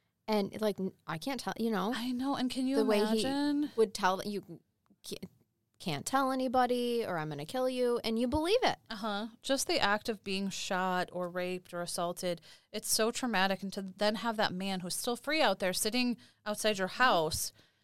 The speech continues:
Speaker 1: Yep.
Speaker 2: and it said he would, like, stare at them from outside in his
Speaker 1: Oh
Speaker 2: truck.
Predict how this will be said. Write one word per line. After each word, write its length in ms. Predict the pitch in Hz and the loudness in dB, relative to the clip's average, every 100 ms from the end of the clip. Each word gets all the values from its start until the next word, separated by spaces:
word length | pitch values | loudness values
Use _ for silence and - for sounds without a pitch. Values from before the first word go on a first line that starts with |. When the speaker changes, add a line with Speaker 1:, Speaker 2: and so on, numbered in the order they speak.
| - | -6
Speaker 1:
Yep. 140 | 269 | 0
Speaker 2:
and 160 | 214 208 | 2 2
it 80 | - | 2
said 200 | 247 220 | 2 2
he 100 | 240 | -2
would, 120 | 196 | 0
like, 140 | 180 | 0
stare 400 | - - 196 175 | 0 0 0 2
at 120 | 165 160 | 0 -2
them 200 | 135 196 | -6 -4
from 160 | 170 | -4
outside 360 | 170 - 175 165 | -2 -2 -2 -2
in 80 | 156 | -2
his 140 | 240 | 0
Speaker 1:
Oh 40 | 233 | 0
Speaker 2:
truck. 220 | 120 | 0